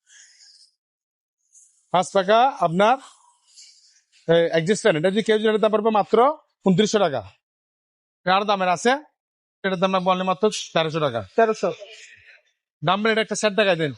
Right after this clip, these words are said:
Speaker 1: এটা পুরো সেট অবস্থা কে নিলে এটা পুরো কেজি রাখবো আপনার একশো তিরিশ টাকা করে। তিরিশ টাকা। ফ্যানটা দেখা যায়, ফ্যানটা অবস্থা কেউ যদি নেয়, আমরা চালু চেক করে দিব। এটার দাম পড়বে only মাত্র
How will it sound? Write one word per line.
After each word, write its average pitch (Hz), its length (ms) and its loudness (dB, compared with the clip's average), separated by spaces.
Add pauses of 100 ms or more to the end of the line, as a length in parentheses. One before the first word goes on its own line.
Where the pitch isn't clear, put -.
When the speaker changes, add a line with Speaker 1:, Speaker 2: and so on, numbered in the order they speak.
(120)
Speaker 1:
এটা 185 160 0
পুরো 190 220 0
সেট 208 160 -2
অবস্থা 202 260 -2
কে 214 200 0
নিলে 208 260 -6 (640)
এটা 180 120 2
পুরো 208 200 2
কেজি 190 240 0
রাখবো 196 240 0
আপনার 220 320 0
একশো 202 240 -2
তিরিশ 190 240 -2
টাকা 180 180 0
করে। 131 220 -2 (1120)
তিরিশ 135 240 -4
টাকা। 117 180 -6 (1080)
ফ্যানটা 190 220 -2
দেখা 185 200 0
যায়, 233 160 -2 (180)
ফ্যানটা 190 240 0
অবস্থা 185 300 -2
কেউ 196 160 -2
যদি 196 180 -2
নেয়, 226 240 -2
আমরা 180 160 -2
চালু 175 260 -2
চেক 160 200 -2
করে 180 120 0
দিব। 196 180 2
এটার 180 180 -2
দাম 190 100 0
পড়বে 185 180 -2
only 180 160 -2
মাত্র 214 400 0